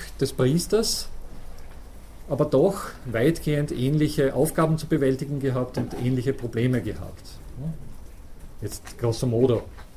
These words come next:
formuliert. Wenn Sie diesbezüglich heute unsere Gesellschaft betrachten, ich würde mal sagen, dass jeder von uns hier im Raum höchstpersönliche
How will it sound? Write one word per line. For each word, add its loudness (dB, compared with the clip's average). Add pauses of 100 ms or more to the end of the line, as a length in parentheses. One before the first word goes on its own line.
(100)
formuliert. -6 (1040)
Wenn 0
Sie 0
diesbezüglich 2
heute 6 (380)
unsere 6
Gesellschaft 2
betrachten, -2
ich -2
würde 0
mal 2
sagen, 4 (320)
dass -2
jeder 8
von 4
uns 0 (240)
hier 0
im 2
Raum 6 (480)
höchstpersönliche 6